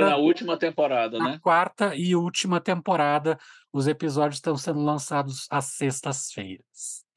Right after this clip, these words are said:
Speaker 2: É, e a filha dele dirige alguns dos episódios, né? A filha do Shyamalan também já tá aí, seguindo os passos do papi. <laughs>
Speaker 1: E tá no, tanto no Servant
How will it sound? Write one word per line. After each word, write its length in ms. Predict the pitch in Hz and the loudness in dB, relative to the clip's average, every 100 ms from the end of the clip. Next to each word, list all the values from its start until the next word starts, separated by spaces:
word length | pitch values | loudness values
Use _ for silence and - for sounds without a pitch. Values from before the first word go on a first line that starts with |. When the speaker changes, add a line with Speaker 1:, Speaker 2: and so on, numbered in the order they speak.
| _ _ - | _ _ 0
Speaker 2:
É, 240 | 131 151 | 4 4
e 240 | 135 139 139 | 2 2 4
a 100 | - | 2
filha 400 | - 175 185 165 | 0 0 2 2
dele 380 | 131 143 165 170 | 2 0 2 2
dirige 480 | 151 165 151 175 165 | 2 2 2 0 -2
alguns 400 | 131 123 165 170 | -4 -4 -6 -2
dos 220 | 156 135 | -2 0
episódios, 760 | 139 147 131 123 127 120 - 120 | -2 -2 -2 2 2 -2 -16 -12
né? 160 | 131 151 _ _ | -14 -14 _ _
A 80 | 127 | -14
filha 300 | 127 127 127 | -6 -2 -2
do 80 | 120 | -2
Shyamalan 540 | - 120 123 117 120 | -4 -4 -2 -2 -2
também 260 | 127 113 117 | -4 -6 -6
já 140 | 117 117 | -6 -4
tá 180 | 113 127 | 0 0
aí, 280 | 123 123 - _ _ _ _ _ _ | 0 -4 -8 _ _ _ _ _ _
seguindo 380 | - 131 127 131 | -6 -4 -2 -4
os 120 | 127 | -6
passos 500 | - 131 135 - 127 - | -4 -2 -2 -4 -12 -10
do 120 | 117 | -6
papi. 360 | 110 104 - - _ _ _ - | -2 -4 -6 -20 _ _ _ -8
<laughs> 380 | - - - - _ - | -8 -8 -18 -20 _ -2
Speaker 1:
E 160 | 147 | -2
tá 240 | 143 180 185 | 0 0 2
no, 200 | 190 170 | 0 -2
tanto 340 | - 180 202 196 | 2 2 2 0
no 220 | 170 147 | 0 0
Servant 480 | - 180 170 170 | 0 0 2 0